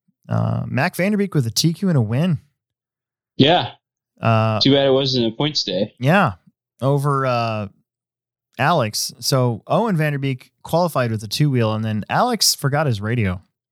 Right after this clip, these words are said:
Speaker 2: <laughs> Yeah.
Speaker 1: at his house.
Speaker 2: <laughs>
Speaker 1: And he lives in Lincoln.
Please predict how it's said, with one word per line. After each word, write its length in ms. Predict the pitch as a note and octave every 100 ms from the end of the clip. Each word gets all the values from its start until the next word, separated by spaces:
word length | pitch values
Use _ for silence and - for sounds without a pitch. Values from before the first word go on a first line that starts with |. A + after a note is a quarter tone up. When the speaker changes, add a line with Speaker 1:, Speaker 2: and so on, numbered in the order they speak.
| _
Speaker 2:
<laughs> 520 | _ _ _ _ - F3
Yeah. 960 | D3 F3+ F#3+ F3 E3 C#3+ D3+ B2+ B2+ C#3+
Speaker 1:
at 260 | C#3+ B2+
his 140 | A#2+ -
house. 400 | G#2 G#2+ - -
Speaker 2:
<laughs> 440 | - E3+ - - -
Speaker 1:
And 220 | C3+ C#3+
he 200 | C3 E3+
lives 220 | F3+ E3+
in 180 | D#3+ A#2+
Lincoln. 380 | A#2+ A2 G2